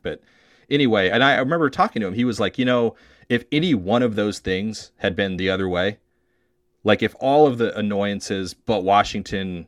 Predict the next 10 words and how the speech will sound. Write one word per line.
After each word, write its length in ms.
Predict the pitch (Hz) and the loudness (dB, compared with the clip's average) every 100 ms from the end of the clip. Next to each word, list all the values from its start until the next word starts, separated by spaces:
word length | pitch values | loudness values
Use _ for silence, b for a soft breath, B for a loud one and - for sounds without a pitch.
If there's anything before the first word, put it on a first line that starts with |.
| _ | _
is 280 | 98 92 82 | -4 -4 -4
really, 440 | 85 107 98 92 82 - | -2 0 0 -2 -6 -6
is, 200 | 90 - | -8 -8
they're, 300 | 104 113 107 | -2 0 0
they're 140 | 95 104 | 0 0
winning 260 | 107 101 | 0 -2
ten 220 | 90 104 90 | -4 -4 -2
games 280 | 90 82 | -4 -4
every 220 | 87 80 78 | -8 -8 -10
year. 300 | 76 - | -10 -14